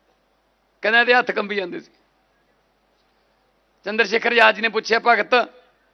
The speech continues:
ਹੱਥ ਕੰਬ ਰਹੇ ਸੀ?" ਕਹਿੰਦਾ, "ਹਾਂਜੀ।" "ਕਿਉਂ ਕੰਬ ਰਹੇ ਸੀ?" ਭਗਤ ਸਿੰਘ ਨੇ ਇਹੋ ਜਿਹੀ ਗੱਲ ਕਹੀ, ਮੁੜ ਕੇ ਪਾਰਟੀ ਨੇ ਆਪਦਾ ਉਹ ਮਿਸ਼ਨ ਹੀ ਬਦਲਤਾ।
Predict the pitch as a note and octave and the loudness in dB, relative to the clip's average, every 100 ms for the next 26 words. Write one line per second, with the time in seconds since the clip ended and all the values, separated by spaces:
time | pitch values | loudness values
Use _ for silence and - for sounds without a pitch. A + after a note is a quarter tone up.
0 | _ _ D#3 F3 A#3+ B3+ C4+ B3+ B3+ - | _ _ -8 -4 0 4 6 4 -2 -6
1 | _ _ _ _ _ _ _ _ _ _ | _ _ _ _ _ _ _ _ _ _
2 | _ _ _ _ _ _ _ _ _ _ | _ _ _ _ _ _ _ _ _ _
3 | - E3+ G3 F3 D3 A#2+ G2 _ _ _ | -8 0 2 2 -2 -8 -18 _ _ _
4 | _ _ _ _ _ _ _ _ _ _ | _ _ _ _ _ _ _ _ _ _
5 | _ - A3+ B3 A#3+ A#3 G#3 G3+ - - | _ -6 -2 0 0 0 -2 -4 -8 -20
6 | _ _ _ _ _ _ - A3 F#3 G3 | _ _ _ _ _ _ -4 -2 -2 -6
7 | A3+ A#3 G3+ A3 A#3 A#3 A#3 A#3 A3+ C4 | -2 0 0 0 2 2 2 2 4 4
8 | C4+ - _ _ _ - F3 A3 - A#3+ | 2 -4 _ _ _ -14 -8 -8 -2 -2
9 | A#3 A3 G#3+ A3 A3+ A#3 A3+ G#3 A3 G#3+ | 2 2 2 -2 -4 -2 0 2 4 4
10 | B3 - _ _ _ E3 G#3 - A3+ B3 | 2 -2 _ _ _ -8 -6 -2 -2 -2
11 | A3+ G#3+ G3 E3+ | -2 -2 -2 -2